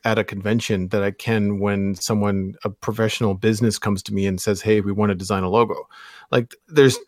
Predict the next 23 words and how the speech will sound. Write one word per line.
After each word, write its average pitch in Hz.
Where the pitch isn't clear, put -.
two 180
very 139
different 117
business 104
expectations 107
there. 156
Um, 107
but 139
I 139
think 220
the, 120
the 113
big 123
major 120
difference 104
is 104
one 123
is 175
work 139
for 131
hire 110
and 98
services, 98